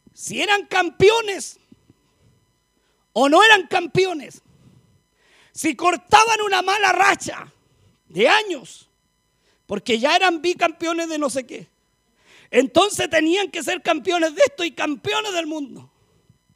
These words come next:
Yo miro, hermano, antes de conocer a Dios, nosotros nadábamos con, eh, con la corriente, no contra la corriente, con la corriente.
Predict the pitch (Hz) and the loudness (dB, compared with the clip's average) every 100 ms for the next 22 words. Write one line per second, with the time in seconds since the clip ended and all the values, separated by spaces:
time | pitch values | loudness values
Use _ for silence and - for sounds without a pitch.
0 | _ _ _ _ _ _ - _ _ _ | _ _ _ _ _ _ -20 _ _ _
1 | _ 156 214 247 262 185 151 151 139 160 | _ -2 0 2 0 0 -2 -6 -10 -16
2 | _ _ _ _ _ _ _ _ _ _ | _ _ _ _ _ _ _ _ _ _
3 | _ _ _ 226 285 - 320 269 196 214 | _ _ _ -4 -4 0 -2 -2 -2 -4
4 | 208 - 208 175 170 151 - _ _ _ | -4 -4 -4 -2 -4 -6 -16 _ _ _
5 | _ 175 175 - 220 220 220 202 185 185 | _ -4 -4 -4 -6 -6 -6 -4 -2 -2
6 | 202 185 180 - 175 175 _ 180 - 262 | -4 -4 -8 -10 -10 -12 _ -8 -2 -2
7 | 202 160 151 156 143 - 156 180 185 151 | -2 -8 -8 -8 -10 -12 -10 -8 -8 -10
8 | 156 147 143 139 143 180 165 180 160 143 | -10 -12 -12 -12 -10 -10 -6 -4 -6 -10
9 | 143 139 135 _ | -12 -12 -14 _